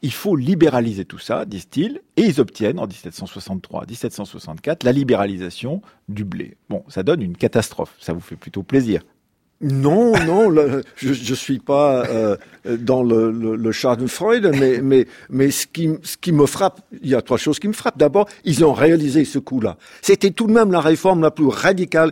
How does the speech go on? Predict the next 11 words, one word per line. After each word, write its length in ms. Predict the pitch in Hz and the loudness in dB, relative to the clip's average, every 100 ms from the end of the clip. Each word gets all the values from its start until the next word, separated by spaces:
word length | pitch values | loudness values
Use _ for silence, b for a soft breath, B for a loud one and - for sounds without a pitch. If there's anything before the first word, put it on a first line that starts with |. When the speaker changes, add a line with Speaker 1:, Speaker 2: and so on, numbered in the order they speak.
| B B | B B
Speaker 2:
imaginable. 680 | 139 139 110 113 98 87 98 | 2 2 2 0 -2 -4 -4
C'était 340 | 156 151 175 B B - | -4 2 0 B B -8
dramatique. 640 | - 143 160 139 117 - b - | -2 2 2 2 -4 -8 b -16
Vouloir, 440 | 123 147 175 - | -2 2 2 0
c'est, 260 | - 165 117 B | 2 2 0 B
c'est, 240 | - 170 - | -2 -2 -2
c'est 160 | - | 0
un 80 | 139 | 2
moment 420 | 131 143 143 131 - | 2 2 2 2 2
évidemment 480 | 156 165 143 127 b b | 4 6 4 2 b b
prométhéen, 720 | - 120 107 113 196 240 208 | -8 -2 -2 2 2 2 0